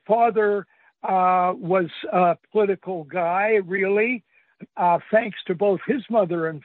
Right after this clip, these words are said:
father. They were sort of progressive Presbyterians. And, uh, so he was opposed to Hitler, and actually he preached political sermons. And,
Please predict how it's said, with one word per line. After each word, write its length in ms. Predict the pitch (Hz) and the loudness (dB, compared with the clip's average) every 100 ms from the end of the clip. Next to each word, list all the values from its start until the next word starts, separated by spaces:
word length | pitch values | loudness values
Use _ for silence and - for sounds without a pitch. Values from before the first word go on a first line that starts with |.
| - | -4
father. 500 | 165 170 175 233 240 - - _ - | 0 2 2 0 0 -16 -20 _ 0
They 160 | 196 | 2
were 220 | 180 180 - | 2 -2 -4
sort 180 | 202 202 | -4 -2
of 100 | 175 | -4
progressive 640 | - 175 185 185 - 180 - | -8 -4 0 0 0 -8 -4
Presbyterians. 1120 | 175 156 - 160 - 240 220 160 139 160 226 - - _ _ _ - - - - | -4 -4 -8 -18 -8 -4 -2 -2 -4 -6 -8 -10 -18 _ _ _ -18 -16 -16 0
And, 400 | 190 208 208 196 - | 4 4 2 -2 -4
uh, 320 | 202 196 202 202 _ - - | -2 0 0 -2 _ -20 -4
so 400 | 240 220 214 202 196 | 0 2 2 0 -2
he 180 | 151 294 | -8 -6
was 200 | 254 185 | -6 -6
opposed 460 | 185 - 214 175 - | -8 -2 -2 -2 -4
to 80 | |
Hitler, 500 | 156 214 254 185 180 170 _ _ _ | 0 0 0 -4 -4 -6 _ _ _
and 260 | 196 202 196 - | 2 2 0 -2
actually 800 | 202 190 - - 220 190 190 156 _ _ | -2 -2 -6 -2 0 0 -2 -6 _ _
he 340 | - 196 262 220 - | -6 -2 0 -2 -6
preached 380 | - 240 233 - - - _ _ | -2 -2 -2 -8 -20 -20 _ _
political 600 | 202 214 226 175 185 - - - | 2 2 0 -4 -8 -8 -12 -6
sermons. 500 | 175 185 143 139 _ _ - - - - | -4 -6 -8 -14 _ _ -20 -20 -20 -6
And, 580 | 190 202 214 220 214 196 | 2 6 6 6 4 -2